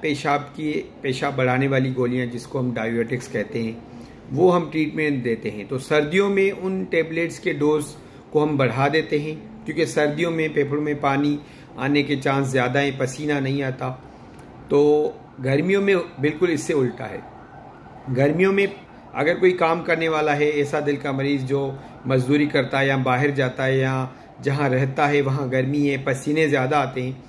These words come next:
तो पसीने में उसका already काफ़ी पानी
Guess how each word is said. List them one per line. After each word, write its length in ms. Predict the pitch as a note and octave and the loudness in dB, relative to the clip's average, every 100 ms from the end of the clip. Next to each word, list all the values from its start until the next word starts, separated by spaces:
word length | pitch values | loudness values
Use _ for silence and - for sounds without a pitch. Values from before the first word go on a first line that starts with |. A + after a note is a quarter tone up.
| - - | -20 -10
तो 80 | - | -4
पसीने 440 | F3+ E3+ - F3+ F3+ | 0 0 -2 -2 -2
में 140 | F3 | 0
उसका 540 | D#3+ - - - - | -2 -2 -4 -4 -8
already 440 | C3 D3 D3+ D3 C#3+ | 0 2 4 2 0
काफ़ी 420 | C3+ C3 D3 D3 - - - - | 0 0 -4 -4 -8 -20 -20 -8
पानी 540 | C#3+ C#3 C#3 C#3+ C#3 | 0 0 2 0 -2